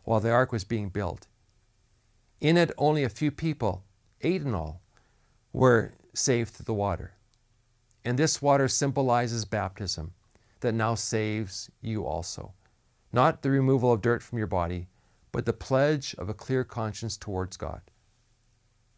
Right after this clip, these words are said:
It saves you by the resurrection of Jesus Christ, who has gone into heaven." And is at the God, is, and is at God's right hand with angels and authorities and powers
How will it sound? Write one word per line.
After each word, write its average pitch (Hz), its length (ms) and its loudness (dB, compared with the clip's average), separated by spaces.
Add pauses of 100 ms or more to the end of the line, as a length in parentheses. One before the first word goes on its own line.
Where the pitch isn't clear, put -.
(160)
It - 140 -6
saves 151 400 2
you 120 80 2
by 110 160 2
the 107 100 0
resurrection 110 600 0
of 92 60 -6
Jesus 95 340 -8
Christ, - 480 -8 (560)
who 117 160 0
has 110 160 2
gone 113 340 0
into 113 220 -4
heaven." 104 340 -4 (640)
And 110 80 -2
is 101 100 0
at 104 140 2
the 110 80 -4
God, 107 380 4
is, 101 200 -8 (160)
and 113 140 -4
is 101 100 -4
at 101 140 -2
God's 104 320 0
right 101 180 -2
hand 90 320 -6
with 90 200 -10
angels 120 420 -6
and 107 100 -6
authorities 101 480 -4
and 95 120 -6
powers 95 480 -6